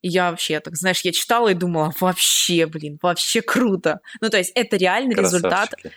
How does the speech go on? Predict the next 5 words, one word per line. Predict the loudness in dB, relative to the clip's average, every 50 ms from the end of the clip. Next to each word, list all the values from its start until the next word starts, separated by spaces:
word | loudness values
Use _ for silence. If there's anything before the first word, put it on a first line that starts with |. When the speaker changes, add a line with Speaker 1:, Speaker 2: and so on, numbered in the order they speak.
| _ _ _ -10
Speaker 1:
да, | -6 -2 0 2 2 2 2 0 0 -2 0 2 4 4 4 4 2 2
э, | 0 0
колоссальной | 0 0 2 2 0 0 0 0 0 0 0 0 0
умственной | 0 0 -2 -2 -2 -2 -2 0
работы. | 0 0 0 0 2 2 2 0 -2 -6